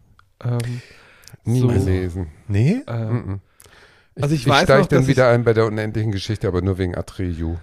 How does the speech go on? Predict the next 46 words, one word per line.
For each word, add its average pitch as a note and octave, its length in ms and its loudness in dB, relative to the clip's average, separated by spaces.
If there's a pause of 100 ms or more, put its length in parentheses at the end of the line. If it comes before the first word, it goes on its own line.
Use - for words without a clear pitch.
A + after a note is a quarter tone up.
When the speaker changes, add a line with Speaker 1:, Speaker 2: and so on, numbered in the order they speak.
Speaker 2:
weil - 120 -2
Speaker 3:
Ja. F2+ 80 2
Speaker 2:
er F#2 80 2
so F2 60 -2
sexy F#2 380 -6
war D#2 120 -4
in D#2+ 80 -4
dem D#2+ 100 -4
Film. F2 380 -6 (760)
Speaker 3:
Na, A2 120 0
ich - 100 -6
bin, D3+ 280 -4
also G2+ 160 4
ich - 100 -10
bin G#2+ 100 -4
ja A2+ 100 0
so G2+ 80 -2
ein F#2+ 40 -4
bisschen G#2+ 240 -6
bei G2 140 0
der, F#2 180 0
bei F2+ 240 -2
der, E2+ 460 -2
äh, D#2 320 -6 (580)
<laughs> - 600 -20
bei F2+ 120 2
der, E2+ 300 0
ähm, E2 320 -4
Young E2 160 0
Adult F2 360 -2
Literatur F#2 500 -4
hängen F#2 160 -2
geblieben. A2+ 340 -4
Ich - 120 -8
lese G2 180 0
das - 180 0
ja A2+ 160 4
heute C3 300 0
noch C3+ 160 0
sehr - 340 0
gerne B2 640 0
alles. - 560 -6 (400)
Hi. D#3+ 240 4 (220)
Speaker 2:
<laughs> - 240 -4
Speaker 3:
Ähm, A#2+ 240 4
stunted, B2 640 2